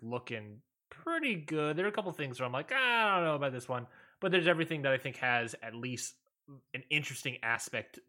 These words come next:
to it. Uh, so starting off, we have the starting tag match, but they now could be a title match if they wanted to. But it's Mas-, Masa Kiyomiya vers-, and Daiki Inaba versus Yoshiki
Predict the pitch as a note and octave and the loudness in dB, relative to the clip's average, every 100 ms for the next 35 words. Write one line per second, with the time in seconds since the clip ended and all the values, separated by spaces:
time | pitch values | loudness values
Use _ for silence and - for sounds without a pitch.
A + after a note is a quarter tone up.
0 | - - D3+ G2 - - _ - - - | -16 -2 -2 -2 -12 -20 _ -20 -20 -20
1 | - B2 A#2+ A#2+ B2 C#3 F3 A#3 G#3 F#3 | -4 2 4 4 0 -4 6 8 8 4
2 | - - _ _ - C3+ B2+ C3 B2+ B2+ | 2 -18 _ _ -8 -4 0 2 2 0
3 | A#2+ C#3 B2 A#2+ A#2 A#2 - G3+ F#3+ D#3+ | -4 -8 -6 -4 -4 -6 2 8 8 8
4 | D3+ D3 D3 C#3+ E3+ F#3+ G3+ F#3+ F3 F4 | 2 2 0 -2 -2 -2 -4 -10 2 6
5 | A4 - A#3 C#4 G3 C3 B2+ D#3 D3 A2+ | 6 6 6 6 4 2 4 4 4 -2
6 | G#2+ G#2+ G#2 B2 C3 A2 G2+ G#2+ C3 F#3+ | -4 -6 -4 -4 -6 -8 -8 -10 -4 0
7 | F3 F#3 F#3+ F3+ D#3 D#3 C#3 C3 B2+ A#2+ | 0 2 0 2 0 -2 -2 -2 -2 -4
8 | A2+ C3 A#2 A2 - D3 D3 D#3+ C3+ B2 | -6 -4 -4 -6 -2 -2 -2 -6 -8 -10
9 | _ - A#2+ B2+ B2+ B2 B2 - - - | _ -6 0 4 4 2 -2 -6 -20 -8
10 | C3 A#2+ A#2+ D#3+ D#3+ D3 | -8 -6 0 0 0 -4